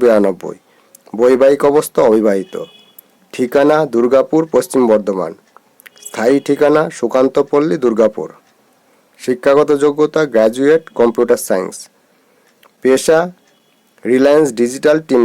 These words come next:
লিডার, ফ্যামিলি টাইপ সিঙ্গেল, উচ্চতা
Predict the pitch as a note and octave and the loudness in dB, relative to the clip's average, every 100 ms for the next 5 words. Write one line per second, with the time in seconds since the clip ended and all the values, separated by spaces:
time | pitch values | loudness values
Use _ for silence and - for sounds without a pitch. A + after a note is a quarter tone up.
0 | G#2+ F#2 C#2+ - _ _ _ _ _ _ | 2 0 -6 -10 _ _ _ _ _ _
1 | _ _ _ _ _ _ _ _ - A#2+ | _ _ _ _ _ _ _ _ -6 0
2 | C3+ D3 D#3 E3 F3+ - B2+ A#2 F#2 - | 2 2 2 0 0 -2 2 2 0 -6
3 | - _ _ _ _ _ _ - B2+ - | -16 _ _ _ _ _ _ -6 -6 -2
4 | D#3 D#3 | -2 0